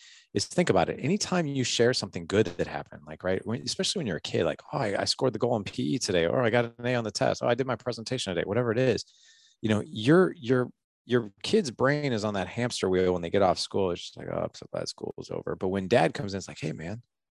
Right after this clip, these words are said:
what was the best part of your day?" Well, now you're bringing your kid to a high point moment of gratitude in that day. And guess what? Now that energy elevates and they get to share it with you. And now suddenly,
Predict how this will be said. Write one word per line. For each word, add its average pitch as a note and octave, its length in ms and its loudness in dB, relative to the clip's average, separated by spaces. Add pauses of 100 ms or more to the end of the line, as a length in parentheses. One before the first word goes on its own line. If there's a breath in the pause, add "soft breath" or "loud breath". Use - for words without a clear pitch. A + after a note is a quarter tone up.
(320)
what E3 80 -16
was E3 100 -8
the - 40 -10
best D#3 160 -4
part D#3 140 0
of - 20 0
your C#3+ 80 -2
day?" D#3+ 280 -2 (440)
Well, A#2 140 4
now D#3+ 540 6
you're A#2+ 180 2
bringing C3+ 220 4
your A2 100 2
kid D3 320 4
to - 140 -2
a - 20 2
high B2 220 2
point - 320 -6
moment G2+ 240 -2
of E2+ 120 -2
gratitude F2 640 0
in F2 60 -8
that E2 100 -10
day. D#2 260 -4
And F2 80 -8
guess F#2+ 220 -2
what? - 180 0
Now G2 580 0 (180)
that G#2 200 2
energy G#2+ 400 -2
elevates A#2 460 2
and G#2 60 -4
they G2 60 0
get G#2 140 2
to F2 60 -4
share A2+ 380 0
it B2+ 160 -4 (100)
with F2+ 240 0 (320)
you. F2+ 580 2 (440)
And G#2 100 -2
now A2 240 2
suddenly, A#2+ 560 0